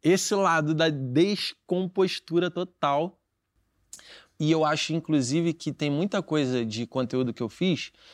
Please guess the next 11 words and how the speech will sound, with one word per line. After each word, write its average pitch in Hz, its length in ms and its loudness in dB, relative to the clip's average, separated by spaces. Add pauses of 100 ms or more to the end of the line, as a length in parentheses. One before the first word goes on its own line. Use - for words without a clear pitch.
(580)
que, 180 280 0
com 208 220 -2
certeza, 202 540 0
eu 196 60 0
consegui 190 500 -4
puxar 190 580 -2
uma 202 140 -2
parada 156 680 0 (200)
de 120 240 -4
uma 143 180 -2
pessoa 139 600 -2